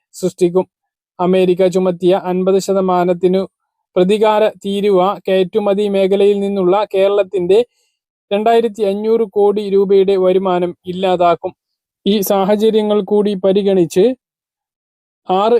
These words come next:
കാര്യങ്ങളിൽ അനുഭാവപൂർണമായിട്ടുള്ള തീരുമാനം ഉണ്ടാകണം. രാഷ്ട്രീയ കാരണങ്ങളാൽ കേന്ദ്ര സർക്കാർ എത്ര സാമ്പത്തികമായി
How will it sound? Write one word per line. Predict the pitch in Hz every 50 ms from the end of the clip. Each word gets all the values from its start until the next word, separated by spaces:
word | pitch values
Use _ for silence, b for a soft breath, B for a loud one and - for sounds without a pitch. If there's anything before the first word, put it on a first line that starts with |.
| 190 214
കാര്യങ്ങളിൽ | 214 208 214 214 226 220 214 208 202 202 202 -
അനുഭാവപൂർണമായിട്ടുള്ള | 180 185 196 196 214 220 220 220 220 202 208 214 220 214 214 214 208 208 196 202 208 202 170 - _ -
തീരുമാനം | 196 202 220 233 226 214 202 196 190 185 - -
ഉണ്ടാകണം. | 180 175 180 180 185 170 160 170 170 185 190 - _ _ - 185
രാഷ്ട്രീയ | 185 180 196 208 - - - 226 233 233 233
കാരണങ്ങളാൽ | 208 214 202 202 202 208 214 220 208 185 175 175 196 240 240 b b b b _ -
കേന്ദ്ര | 185 180 190 196 196 226
സർക്കാർ | 202 - 220 196 185 214 202 190 - _ _ -
എത്ര | 202 190 180 - 226 233
സാമ്പത്തികമായി | 220 - 202 190 196 202 202 196 196 226 208 220 208 202 190 175 185 214